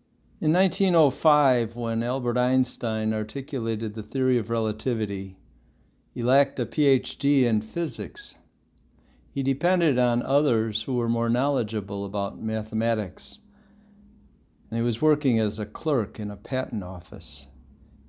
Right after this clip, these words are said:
He was an unlikely candidate to articulate the new theory.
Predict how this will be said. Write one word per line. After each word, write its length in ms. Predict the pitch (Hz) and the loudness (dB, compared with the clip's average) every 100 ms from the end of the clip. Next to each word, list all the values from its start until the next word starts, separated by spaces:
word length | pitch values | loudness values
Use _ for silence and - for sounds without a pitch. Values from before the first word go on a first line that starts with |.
| - - - _ - | -20 -20 -20 _ -6
He 60 | 139 | 0
was 180 | 127 107 | 2 2
an 100 | 113 | 2
unlikely 600 | 117 120 120 123 - 110 | 2 2 2 0 -2 -6
candidate 680 | - 123 120 113 107 101 - | -2 -2 0 0 -2 -2 -6
to 120 | 110 | -4
articulate 760 | 107 - 117 - 107 107 104 | -4 -4 -8 -6 -4 -2 -4
the 80 | 110 | -2
new 180 | 107 104 | -2 -2
theory. 580 | - 127 120 92 87 | -2 0 0 -2 -8